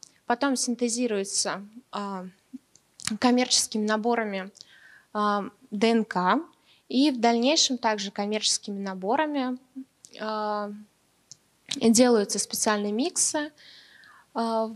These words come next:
благодаря которым на приборе мы можем копировать несколько раз, а, необходимую нам копию Д Н К и посмотреть, насколько ее больше или меньше,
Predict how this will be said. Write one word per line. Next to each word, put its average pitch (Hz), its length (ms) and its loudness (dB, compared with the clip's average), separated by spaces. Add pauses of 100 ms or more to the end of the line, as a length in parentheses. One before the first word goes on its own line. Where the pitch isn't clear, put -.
благодаря 226 420 6
которым 254 680 2
на 233 240 4
приборе 247 800 2
мы 226 240 0
можем 226 540 2
копировать 208 760 -2 (100)
несколько 220 580 -2
раз, 196 420 2 (580)
а, 220 140 -8
необходимую 226 640 -2
нам 196 400 0
копию 220 360 2
Д 202 100 -4
Н 202 140 -8
К 285 280 2
и 226 180 -10
посмотреть, 226 640 -2
насколько 233 460 -2
ее 202 320 -2 (540)
больше 214 480 0
или 190 140 -4
меньше, 226 720 -4